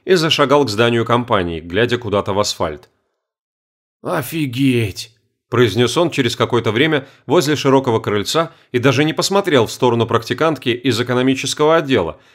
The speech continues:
которую они с Йориком недавно подробно обсуждали. Приятели прошли через механический турникет, потом миновали установленную недавно камеру спектрального анализа,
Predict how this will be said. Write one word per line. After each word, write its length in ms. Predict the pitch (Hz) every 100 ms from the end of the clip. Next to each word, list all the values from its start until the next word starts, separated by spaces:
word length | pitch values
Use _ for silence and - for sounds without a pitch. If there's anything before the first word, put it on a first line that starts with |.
| _
которую 440 | 113 110 123 123
они 180 | 120 127
с 80 | 131
Йориком 360 | 180 151 127
недавно 380 | 120 123 135 123
подробно 400 | 120 117 123 117
обсуждали. 600 | 110 - 127 107 80 71 - _ _ _ _ _ _ _ _ _ _ _
Приятели 440 | 113 151 208 175 151
прошли 340 | 131 127 147
через 220 | 139 120
механический 640 | 120 120 127 131 131 110 113
турникет, 560 | 117 107 98 101 127 - _ _ _
потом 300 | 123 120 185
миновали 380 | 151 135 143 139
установленную 680 | 127 - 127 123 120 120
недавно 380 | 117 117 123 113
камеру 340 | 107 120 113 107
спектрального 720 | - 110 117 117 110 101 98
анализа, 520 | 90 98 117 151